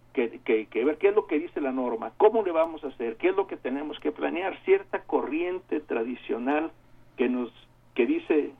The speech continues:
los maestros, no todos, hay buenos maestros con iniciativa, pero la mayoría dice, "Díganos qué". Y ahí están los libros de texto,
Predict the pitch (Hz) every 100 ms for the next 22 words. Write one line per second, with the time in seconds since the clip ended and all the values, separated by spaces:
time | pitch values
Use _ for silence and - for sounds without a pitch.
0 | - 120 110 107 131 135 143 151 226 -
1 | 123 135 - - 107 113 117 107 107 127
2 | 120 - - 113 110 104 - 123 127 131
3 | 127 117 123 113 127 120 135 151 147 147
4 | 151 - - - - 180 165 131 - -
5 | - - - - - - - - - -
6 | - - 254 120 330 - 175 180 143 113
7 | 117 135 147 156 185 180 - - 156